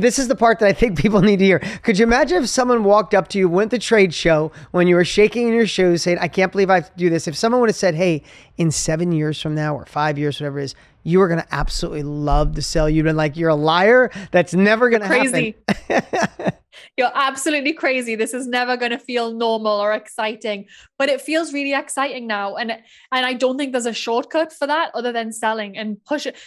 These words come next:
Speaker 2: because you have to learn how to be able to communicate in a way that you can hear what people need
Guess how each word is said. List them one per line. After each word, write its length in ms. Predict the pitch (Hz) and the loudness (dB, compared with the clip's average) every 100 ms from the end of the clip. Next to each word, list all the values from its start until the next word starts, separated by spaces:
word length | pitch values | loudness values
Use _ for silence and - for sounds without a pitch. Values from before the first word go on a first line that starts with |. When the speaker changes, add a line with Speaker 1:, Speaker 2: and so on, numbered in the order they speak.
| _ | _
Speaker 2:
because 320 | 285 320 311 | -2 0 0
you 120 | 311 | 0
have 260 | 285 339 339 | -2 -4 -4
to 120 | 349 | -4
learn 640 | 285 247 262 302 254 220 220 _ _ | -2 -2 -2 0 -2 -4 -8 _ _
how 220 | - 262 | -2 -2
to 120 | 269 269 | -2 0
be 80 | |
able 80 | 262 | 0
to 100 | 262 | -2
communicate 640 | 247 254 277 311 302 247 - | -6 -4 -4 -4 -4 -4 -4
in 140 | 240 | -4
a 40 | |
way 220 | 233 233 233 | -4 -4 -2
that 180 | 233 240 | -4 -6
you 100 | 247 | -6
can 140 | 311 | -8
hear 360 | 247 - 311 302 | -8 -4 -2 -2
what 200 | 233 - | -4 -6
people 280 | 254 226 214 | -6 -4 -4
need 380 | 214 240 349 | -4 -4 -6